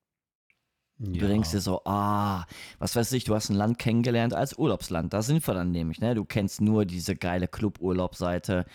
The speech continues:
Speaker 1: Morgens fährt, das haben wir auf Kuba erlebt, Alter. Morgens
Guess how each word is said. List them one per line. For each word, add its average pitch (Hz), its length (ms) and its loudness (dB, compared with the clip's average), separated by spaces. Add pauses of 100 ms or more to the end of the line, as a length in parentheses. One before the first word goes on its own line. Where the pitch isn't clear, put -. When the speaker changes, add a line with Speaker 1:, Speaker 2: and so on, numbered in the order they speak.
(280)
Speaker 1:
Morgens 110 560 2
fährt, 110 300 2 (100)
das 95 160 0
haben 107 140 2
wir 95 60 2
auf - 180 -4
Kuba 120 260 0
erlebt, 85 400 -2
Alter. 87 240 -2
Morgens 104 720 2